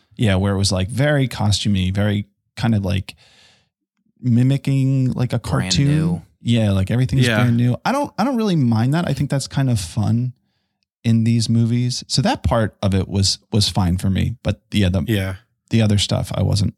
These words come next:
Speaker 1: I was a little unsure of the start.
Speaker 2: It does follow kind of the similar overall plot of the original Mulan. There's the matchmaking scene that happens when she gets older.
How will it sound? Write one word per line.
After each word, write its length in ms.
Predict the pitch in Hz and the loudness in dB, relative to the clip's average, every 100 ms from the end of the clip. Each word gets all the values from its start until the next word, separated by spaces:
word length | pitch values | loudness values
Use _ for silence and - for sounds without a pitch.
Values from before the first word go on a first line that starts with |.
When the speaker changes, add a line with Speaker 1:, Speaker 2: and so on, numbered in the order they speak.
| _ | _
Speaker 1:
I 120 | 90 | -4
was 160 | 95 - | -4 -4
a 100 | - | -2
little 360 | 85 - 120 _ _ _ _ _ _ - | -2 -2 -6 _ _ _ _ _ _ 0
unsure 380 | 104 - 110 90 | 0 2 0 2
of 260 | 90 90 - - | 0 -4 -12 -4
the 80 | |
start. 360 | - 101 95 107 _ _ - | -2 -2 -4 -6 _ _ -12
Speaker 2:
It 100 | 123 | 0
does 240 | 185 196 | 0 2
follow 760 | - 123 120 120 110 107 101 95 - | 0 2 4 4 4 2 0 -2 -6
kind 200 | - 104 | -2 0
of 80 | 92 | 0
the 80 | 95 | -2
similar 500 | - 104 98 95 - | 0 2 2 0 -2
overall 440 | 107 98 95 90 87 | -2 -2 0 0 -2
plot 400 | - 82 76 - | -4 -2 -2 -6
of 140 | 85 | -10
the 120 | 85 | -8
original 300 | 85 90 92 | -6 -4 -2
Mulan. 640 | 87 87 82 82 80 80 110 - | -2 -4 -4 -4 -6 -8 -12 -8
There's 160 | 98 | -4
the 80 | 101 | 0
matchmaking 600 | 101 110 - 113 - 107 | 0 0 0 -2 0 -2
scene 260 | - 110 104 | 0 0 0
that 120 | 95 | 0
happens 380 | 98 95 98 95 | 0 -2 -4 -2
when 100 | 95 | -4
she 140 | - | -4
gets 200 | 90 87 | -6 -4
older. 500 | 90 90 92 90 104 | -2 0 0 0 -4